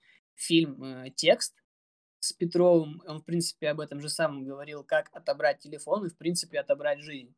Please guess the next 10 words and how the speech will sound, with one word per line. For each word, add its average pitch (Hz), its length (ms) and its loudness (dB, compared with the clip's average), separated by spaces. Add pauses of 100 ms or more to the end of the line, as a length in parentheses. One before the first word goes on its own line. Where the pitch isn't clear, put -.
(100)
в - 60 -12
современном 139 580 -6
мире. 131 220 -8 (760)
И 160 460 6 (380)
у 175 240 0
Джо, 202 160 6
конечно, 185 340 2
другие 170 400 2
планы, 143 540 4 (260)
но 165 500 2